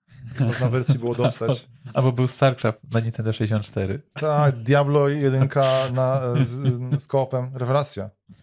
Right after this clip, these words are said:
Speaker 1: E, no, więc tutaj mówimy o Silice, Silika.
Speaker 2: Brzmi to ciekawie. Przez-, muszę to,
Speaker 1: Czy
Speaker 2: muszę to
Speaker 1: takich
Speaker 2: śledzić.
Speaker 1: pomysłów było sporo, natomiast, no, zrobi to firma, która jest jakoś ten, chyba tam szesnaście czy trzydzieści dwie osoby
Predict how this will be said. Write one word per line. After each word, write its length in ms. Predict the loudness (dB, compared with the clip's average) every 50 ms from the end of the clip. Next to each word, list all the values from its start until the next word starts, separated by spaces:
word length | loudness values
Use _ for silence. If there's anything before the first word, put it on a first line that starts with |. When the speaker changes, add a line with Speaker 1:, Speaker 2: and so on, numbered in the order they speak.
| _ _ _ _ _ _ _ _ _ _ _ _ -2
Speaker 1:
E, 360 | 0 2 2 2 2 0 0 2
no, 200 | 2 2 2 2
więc 200 | 0 -2 -4 -4
tutaj 260 | -4 -2 0 0 2
mówimy 340 | 0 0 0 0 0 2 0
o 80 | 0
Silice, 640 | -2 -4 -6 -4 -4 -4 -4 -4 -4 -2 -2 -2 -4 -6 _ _
Silika. 540 | -14 -14 -10 -8 -8 -8 -8 -10 -12 -16 -18 _ _ _ _ _ _ _ _ _ _ _ _ _ _ _ _ _ _
Speaker 2:
Brzmi 220 | -2 0 0 0
to 80 | 0 0
ciekawie. 580 | 0 0 2 4 4 4 4 4 2 2 0 -2 -6 _ -12 _
Przez-, 180 | -8 -8 -6
muszę 240 | -8 -8 -8 -8 -8
to, 100 | -6 -4
Speaker 1:
Czy 60 | -2 0
Speaker 2:
muszę 80 | 0 -2
to 60 | -2
Speaker 1:
takich 160 | -4 -6 -6
Speaker 2:
śledzić. 360 | -2 0 0 0 0 0 0 2
Speaker 1:
pomysłów 500 | 2 2 2 2 0 0 0 0 0 2
było 300 | 2 2 2 2 0 -2
sporo, 680 | -4 -10 -6 -2 -2 0 0 2 2 0 0 0 -2 -6 _ _ _ _ _ _ _ _ _ _ _ _ _ _ -8
natomiast, 800 | -8 -6 -2 0 0 2 2 2 2 0 0 -2 -6 -8 -8
no, 120 | -6 -4 -2
zrobi 280 | 0 0 0 -2 0
to 120 | 0 -2 0
firma, 340 | 0 0 0 2 2 2 0
która 220 | 0 0 0 2
jest 120 | 2 2 0
jakoś 400 | -4 -4 -6 -8 -8 -8 -10 -10
ten, 280 | -8 -8 -8 -8 -10 -8
chyba 160 | -6 -4 -2
tam 440 | 0 0 -2 -2 -2 -4 -6 -8 -8 -10
szesnaście 460 | -8 -6 -6 -4 -2 -2 -4 -2 -4
czy 80 | -6
trzydzieści 420 | -6 -6 -4 -4 -4 -4 -4 -8 -8
dwie 220 | -4 -2 -2 -2
osoby 480 | -2 -4 -6 -6 -6 -6 -6 -8 -8